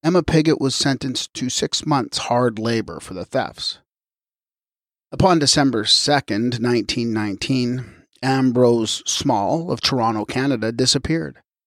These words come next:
He was known to have been in his office in the Toronto Grand Opera House, of which he was the owner, between five and six o'clock,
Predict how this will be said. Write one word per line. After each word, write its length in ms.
He 100
was 200
known 260
to 180
have 220
been 160
in 120
his 280
office 580
in 100
the 80
Toronto 480
Grand 360
Opera 360
House, 560
of 140
which 220
he 100
was 180
the 140
owner, 320
between 340
five 380
and 140
six 260
o'clock, 480